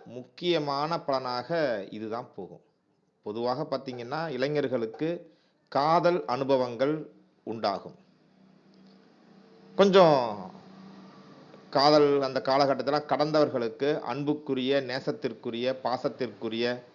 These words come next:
அப்படிங்கிற மாதிரி அந்தந்த வயதுக்கு உரிய அந்த அன்பு, பாசம், அரவணைப்பு இதெல்லாம் வரும்னு வைங்களேன். குழந்தைகள் மூலயமாக, கணவன் மனைவி மூலயமாக, பேர குழந்தைகள் மூலயமாக,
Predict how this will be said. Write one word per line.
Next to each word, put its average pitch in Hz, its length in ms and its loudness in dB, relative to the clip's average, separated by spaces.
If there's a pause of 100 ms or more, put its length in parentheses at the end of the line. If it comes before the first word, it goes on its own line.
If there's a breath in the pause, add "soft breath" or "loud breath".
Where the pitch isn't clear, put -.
(280 soft breath)
அப்படிங்கிற 123 440 0
மாதிரி 135 220 2
அந்தந்த 139 460 2
வயதுக்கு 139 640 0
உரிய 156 560 4
அந்த 123 240 -2
அன்பு, 135 460 -4
பாசம், 123 500 -4
அரவணைப்பு 117 680 -4
இதெல்லாம் 107 460 -4
வரும்னு - 20 0
வைங்களேன். 101 640 -6 (1200)
குழந்தைகள் 123 560 0
மூலயமாக, 113 840 -4 (440)
கணவன் 127 380 -4
மனைவி 117 300 -4
மூலயமாக, 110 760 -4 (440 soft breath)
பேர 131 280 6
குழந்தைகள் 107 500 -2
மூலயமாக, 104 680 -6